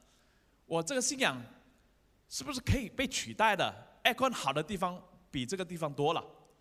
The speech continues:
好的音乐、好的敬拜，另外一个教会也有更好的敬拜。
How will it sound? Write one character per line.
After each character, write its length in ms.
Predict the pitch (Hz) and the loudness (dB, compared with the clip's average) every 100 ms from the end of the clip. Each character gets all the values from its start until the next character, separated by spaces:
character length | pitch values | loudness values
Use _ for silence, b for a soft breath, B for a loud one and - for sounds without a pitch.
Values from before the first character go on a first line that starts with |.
| _ | _
好 240 | - 160 165 | -12 -6 0
的 120 | 214 | 0
音 140 | 208 | 0
乐、 100 | 226 | 0
好 160 | 208 156 | 0 2
的 80 | 156 | 0
敬 160 | 185 | -2
拜， 200 | 208 185 - | 2 2 2
另 120 | 202 | 0
外 140 | 214 202 | 4 4
一 40 | |
个 40 | 190 | 4
教 180 | 196 | 2
会 140 | 185 160 | 4 2
也 80 | 160 | 2
有 80 | |
更 180 | 151 202 | 0 0
好 160 | 156 117 | -2 -4
的 120 | 110 | -4
敬 200 | 117 120 | -6 -2
拜。 220 | 123 110 | -2 -2